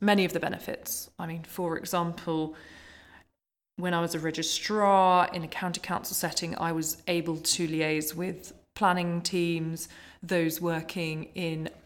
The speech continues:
other areas of both voluntary and third sector activities, which I think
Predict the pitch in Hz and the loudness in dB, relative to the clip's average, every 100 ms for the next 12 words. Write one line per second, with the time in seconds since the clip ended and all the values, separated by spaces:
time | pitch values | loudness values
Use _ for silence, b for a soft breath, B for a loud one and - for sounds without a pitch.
0 | - 190 175 170 175 170 165 160 160 160 | -2 0 2 0 2 2 0 0 -2 -2
1 | - - 165 160 - 160 160 - 170 165 | -4 -2 -2 -4 -4 -4 -4 -2 0 0
2 | 165 - - 165 165 160 B B B B | -4 -8 -4 -2 -2 -4 B B B B
3 | 175 165 170 170 165 - 185 170 - - | 0 2 2 -2 -4 -2 -2 0 -2 -4
4 | - - - 190 165 156 - - 160 - | -6 -4 -4 -4 -4 -4 -6 -6 -6 -4
5 | 165 - | -6 -8